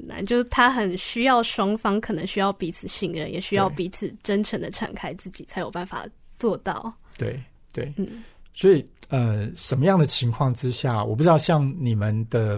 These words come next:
Speaker 2: 朋友啊、同学，除了刚刚讲到说为了要学语言之外，还有没有什么样的目的会想要去结交网友呢？
Speaker 1: 嗯，我觉得可能是兴趣相同吧，
Speaker 2: 兴趣。
Speaker 1: 加上身边可能，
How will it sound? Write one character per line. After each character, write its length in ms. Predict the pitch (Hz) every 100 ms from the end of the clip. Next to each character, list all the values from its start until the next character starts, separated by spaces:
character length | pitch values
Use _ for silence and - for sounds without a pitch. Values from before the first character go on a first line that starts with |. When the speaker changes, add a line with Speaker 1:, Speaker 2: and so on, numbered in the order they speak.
| -
Speaker 2:
朋 220 | - 117
友 160 | 127 101
啊、 220 | 104 107
同 240 | - 110 113
学， 260 | 107 107 - - - - -
除 160 | 143
了 80 | 139
刚 140 | 143
刚 120 | 143 127
讲 160 | 101
到 140 | 117 120
说 280 | 131 120
为 160 | 127 135
了 120 | 120
要 180 | 120 117
学 340 | - - 107
语 300 | 113 104 110
言 180 | 120 127 120
之 260 | - 107
外， 340 | 104 107 107 117
还 140 | 185
有 40 |
没 40 | 185
有 60 |
什 120 | 165 107
么 100 | 113
样 140 | 127
的 60 | 117
目 180 | 147
的 200 | 123 127
会 180 | 117 123
想 300 | 107 - 104
要 80 | 113
去 120 | 117
结 200 | 110 110
交 220 | 101 107
网 260 | 101 104 110
友 180 | 120 139
呢？ 160 | 151 160
Speaker 1:
嗯， 320 | 208 190 190 202 196
我 60 | 196
觉 100 | 320
得 80 | 453
可 100 | -
能 160 | 170 190
是 140 | 226
兴 260 | - 208 180
趣 240 | - 190
相 180 | - - 196
同 100 | -
吧， 20 |
Speaker 2:
兴 300 | - 139 113
趣。 160 | 220 -
Speaker 1:
加 160 | 233 247
上 320 | 277 240 214
身 240 | - 226 226
边 160 | 233
可 160 | 226 175
能， 460 | 123 104 90 240